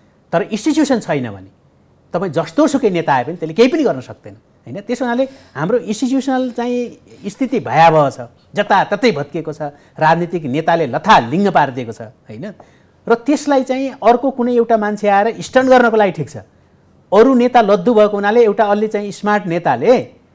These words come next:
होइन, अहिले त मोबाइल सोबाइलमा फोटोसोटो खिचेर अनि त्यसपछि चाहिँ एकदमै सभ्य भाषामा, होइन, अहिले, अहिले, अहिले नेपालीहरूलाई चाहिँ त्यही, त्यही चाहिएको छ के, सभ्य भाषामा "यस्तो पो गर्नु पर्थ्यो त, उहाँले त यस्तो गर्नु भएन"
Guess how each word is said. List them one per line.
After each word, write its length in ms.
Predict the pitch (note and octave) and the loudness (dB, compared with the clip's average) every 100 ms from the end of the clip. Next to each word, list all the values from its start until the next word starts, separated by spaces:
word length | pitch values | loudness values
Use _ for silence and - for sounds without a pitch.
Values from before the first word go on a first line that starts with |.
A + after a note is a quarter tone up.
| _ _ A#2+ | _ _ -12
होइन, 120 | C#3+ | -8
अहिले 300 | A3 E3 E3 | -2 -2 0
त 80 | F3+ | -2
मोबाइल 340 | E3+ F#3 F#3+ | 2 4 4
सोबाइलमा 460 | F#3 F3+ F#3 F3+ F#3 | 2 2 2 0 -2
फोटोसोटो 580 | D#3 F3 F3+ F3 E3+ | 0 0 0 -4 -6
खिचेर 320 | E3+ D#3 F3+ G3 | -8 -4 0 2
अनि 280 | A#3+ E3 | 2 0
त्यसपछि 380 | F3 F3 E3 D#3+ | -6 -6 -6 -8
चाहिँ 240 | D#3+ A3 G#3+ _ _ _ _ _ - | -8 -8 -10 _ _ _ _ _ -12
एकदमै 440 | D3+ F3+ G3 G#3 | -2 0 2 -2
सभ्य 360 | - D#3+ C3+ F#3+ | -2 -6 2 2
भाषामा, 460 | E3 D#3 D3+ B2+ - _ _ _ _ _ _ | 2 0 -2 -4 -10 _ _ _ _ _ _
होइन, 280 | A2+ D3 A3 A#2 _ _ _ _ | -12 -10 -10 -14 _ _ _ _
अहिले, 180 | E3 F3 | 0 0
अहिले, 300 | E3 E3 E3 | 2 0 0
अहिले 340 | E3+ E3+ F3 | 0 0 2
नेपालीहरूलाई 600 | E3+ E3+ D3+ D3 D3 C#3+ | 0 2 2 2 0 0
चाहिँ 180 | C#3+ D#3+ | -4 -6
त्यही, 200 | D#3+ F3+ | -2 -2
त्यही 280 | C#3+ F#3+ G3 | 2 2 2
चाहिएको 340 | D#3+ C3 A#2 | 2 0 -2
छ 140 | G#2+ C#3 | -6 -8
के, 140 | G3 - _ _ - | -8 -10 _ _ -6
सभ्य 280 | F#3+ F3 F#3+ | -2 0 0
भाषामा 580 | C3+ D3 D#3+ F3+ B3+ C3+ _ _ _ | -2 -2 -4 -4 -6 -8 _ _ _
"यस्तो 260 | G#3 - B3 | -6 0 0
पो 140 | E4+ | 2
गर्नु 300 | B3+ A3 G#3 | 2 4 2
पर्थ्यो 320 | D3+ C3+ B2 G2+ | 0 -6 -10 -16
त, 80 | - _ _ _ _ _ _ _ | -20 _ _ _ _ _ _ _
उहाँले 220 | D#3+ A3 B3 | -2 0 2
त 80 | |
यस्तो 240 | A#3+ - G3 | 2 0 2
गर्नु 300 | G#3 A#3 A3+ | 4 4 4
भएन" 260 | E3 A#2+ | 2 0